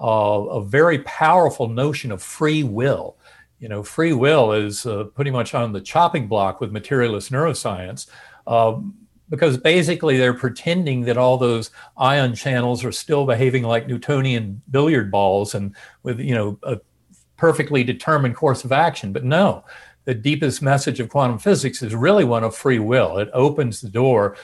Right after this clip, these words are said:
to free will of sentience, of the mental layer of the universe. And that's where our healing can come in full force. You know, I mean, the medical community has admitted to mind over matter for more than six decades by honoring placebo effect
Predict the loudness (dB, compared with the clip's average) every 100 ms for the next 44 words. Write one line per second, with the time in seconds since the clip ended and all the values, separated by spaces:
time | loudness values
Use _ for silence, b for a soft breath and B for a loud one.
0 | B -8 -4 0 2 4 2 2 0 0
1 | 0 -2 -10 -8 -8 -4 -2 0 2 2
2 | 2 2 2 0 0 2 2 2 0 -6
3 | B B -2 2 4 2 2 4 4 6
4 | 4 2 4 4 2 0 -2 -2 -2 -2
5 | -2 -4 B B -2 2 4 6 6 6
6 | -2 -14 -20 _ _ _ _ _ _ _
7 | _ -6 -2 0 0 2 2 2 2 -2
8 | -2 -4 -2 -2 0 -2 -2 -8 -8 -2
9 | 0 0 -4 -6 -2 0 0 -2 -2 -2
10 | -2 0 0 -2 -6 -4 -4 -4 -4 -4
11 | -2 -2 0 -4 -6 -12 -20 b b _
12 | 0 2 0 0 -2 -4 -6 -4 -2 0
13 | 2 2 0 -10 -12 _